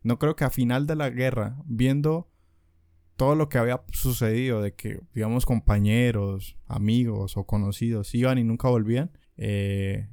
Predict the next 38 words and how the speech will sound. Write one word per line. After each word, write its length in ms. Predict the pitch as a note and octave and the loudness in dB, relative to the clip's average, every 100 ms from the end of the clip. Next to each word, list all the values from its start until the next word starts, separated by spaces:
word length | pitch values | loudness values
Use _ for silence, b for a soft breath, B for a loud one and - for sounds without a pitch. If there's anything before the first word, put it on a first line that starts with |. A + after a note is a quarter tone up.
| C#3 | -6
estuvieran 360 | - A2+ A#2+ | 0 2 2
tan 140 | C3 B2+ | 2 2
entusiasmados 720 | A2 A2 G#2+ G2+ G#2+ A#2 D#3+ | 0 -2 -4 -2 -2 -2 -4
como 200 | - A#2 | -2 -2
en 80 | G2 | -2
los 100 | F#2+ | -2
primeros 240 | - G#2 | -2 -2
minutos 300 | A#2+ G#2 A#2 | -2 0 0
de 60 | A#2+ | 0
la 60 | F#2+ | 0
película 320 | F#2+ - C3 | 0 0 0
nos 80 | G2+ | 2
muestran 280 | G2+ - A2 | 0 0 -2
este 200 | - A2 | -2 -6
cuarteto 1000 | - - G2 F#2 - A2 - C3+ B2+ A#2 | -8 -4 -2 -2 -2 -4 -4 -4 -4 -4
de 100 | G2+ G2 | -4 -4
amigos, 460 | G2+ C3 F3 F#3+ - | -2 -4 -8 -8 -6
sí, 100 | A#2+ | -4
eran 160 | C3+ | -2
cuatro, 340 | C#3+ D3 - G#3+ _ A#2+ | -2 -4 -4 -14 _ -6
eh, 380 | G2 F#2+ F#2 - | -4 -4 -4 -2
emocionadísimos 840 | G2+ G2+ G#2+ G2 B2 - G2+ F#2+ | 0 2 2 4 2 2 0 0
por 100 | - | -2
ir 80 | G2 | 0
a 40 | G#2+ | -2
la 100 | G#2+ | -2
frontera, 460 | G2+ F#2 G#2 G#2+ | -2 -2 -2 -2
así, 160 | G2 A2+ | -4 -6
"Ay, 240 | C3+ D3 | -6 -4
sí, 520 | B2+ C#3 D3 C#3 B2+ B2 _ _ | -6 -6 -4 -4 -8 -12 _ _
somos 380 | A#2 A#2 B2 - | -8 -8 -8 -12
orgullosos 720 | A#2+ G#2 G#2+ B2 C#3+ A#2 A2 | -10 -8 -6 -6 -6 -8 -8
por 200 | - - | -6 -4
ser, 320 | - A2+ A2 - | -2 -4 -4 -10
defender 600 | - G2 G2+ A#2 A2 - - _ _ _ _ | -8 -8 -6 -6 -8 -10 -16 _ _ _ _
a 60 | G#2 | -2
mi 120 | G2+ | 0
patria". 420 | - G#2 - G2 | 0 0 -2 -8